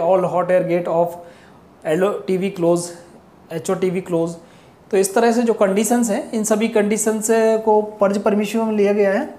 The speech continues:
पर तो ये purge permission available होना चाहिए। Then हम start करेंगे purge द, start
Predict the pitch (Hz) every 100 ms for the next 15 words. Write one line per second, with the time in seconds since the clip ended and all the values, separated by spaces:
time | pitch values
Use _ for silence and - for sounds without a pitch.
0 | - 170 202 208 202 190 202 202 208 214
1 | 220 175 220 226 220 214 214 220 294 -
2 | - - - 185 240 269 240 247 240 262
3 | 247 202 170 - - - 208 220 226 240
4 | 311 - 202 - 220 254 -